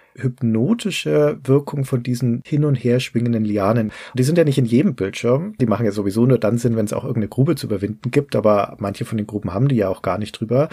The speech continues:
Und deswegen freue ich mich jedes Mal, wenn ich in einen Bildschirm laufe, wenn diese Liane da schwingt,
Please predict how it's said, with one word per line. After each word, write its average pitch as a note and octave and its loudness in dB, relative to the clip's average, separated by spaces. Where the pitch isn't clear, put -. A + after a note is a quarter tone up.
Und B2+ 2
deswegen C#3 4
freue B2 4
ich G#3+ 0
mich - -2
jedes G#3+ 0
Mal, C#3 0
wenn B2+ -2
ich C3+ 0
in B2 0
einen A#2 0
Bildschirm C3 0
laufe, A2+ 0
wenn B2 2
diese B2 -2
Liane B2+ 2
da G2 -6
schwingt, - -8